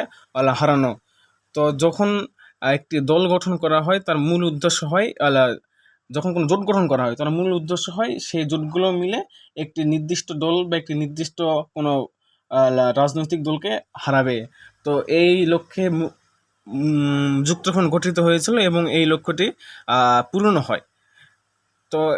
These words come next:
পূরণ হয় এবং, আহ, আমরা যদি দেখি, তাহলে আমরা দেখতে পারবো অধিকাংশ, আহ, ভোট এবং অধিকাংশ যেই,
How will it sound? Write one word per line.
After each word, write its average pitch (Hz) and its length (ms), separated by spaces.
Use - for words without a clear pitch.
পূরণ 190 260
হয় 208 220
এবং, 180 340
আহ, 147 340
আমরা 156 640
যদি 147 180
দেখি, 165 420
তাহলে 147 280
আমরা 151 200
দেখতে 151 260
পারবো 160 560
অধিকাংশ, 160 600
আহ, - 1120
ভোট 170 240
এবং 143 260
অধিকাংশ 156 440
যেই, 139 240